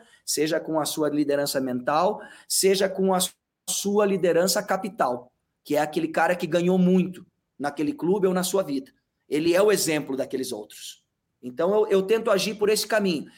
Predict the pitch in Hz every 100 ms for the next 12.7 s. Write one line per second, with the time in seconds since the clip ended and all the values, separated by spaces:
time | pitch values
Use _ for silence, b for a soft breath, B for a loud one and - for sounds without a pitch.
0 | B B 170 170 - 180 190 185 220 214
1 | 196 214 240 254 214 180 185 190 185 202
2 | 226 247 190 196 208 202 196 214 214 254
3 | 294 B B B B _ 202 185 175 190
4 | 190 - 185 190 190 185 185 185 180 -
5 | 165 180 170 202 247 - b b - 185
6 | 180 175 - 185 180 165 156 180 185 185
7 | 175 175 180 175 156 160 175 180 170 165
8 | 151 156 165 - - 160 151 143 165 156
9 | 156 143 127 120 147 143 143 135 143 139
10 | 139 131 147 - 160 151 165 156 B B
11 | - - 175 185 185 160 156 151 139 135
12 | 135 131 120 - - - -